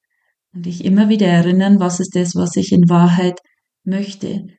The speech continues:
Wie kann ich mich anbinden an Freude? Wie kann ich diese pure Vibration, Leichtigkeit, das Leben, diese Lust zu leben, diese Lust auf mich?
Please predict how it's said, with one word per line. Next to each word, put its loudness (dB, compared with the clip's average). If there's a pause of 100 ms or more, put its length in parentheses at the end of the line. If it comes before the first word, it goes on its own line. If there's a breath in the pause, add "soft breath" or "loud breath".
(120)
Wie -6
kann 0
ich 0
mich -2
anbinden 2
an 2
Freude? 2
Wie -2
kann 0
ich -2
diese 0
pure 2
Vibration, 0 (100)
Leichtigkeit, -10 (680 soft breath)
das -12
Leben, -2 (180)
diese -2
Lust -4
zu -4
leben, -2
diese -4
Lust -4 (280)
auf -8
mich? 0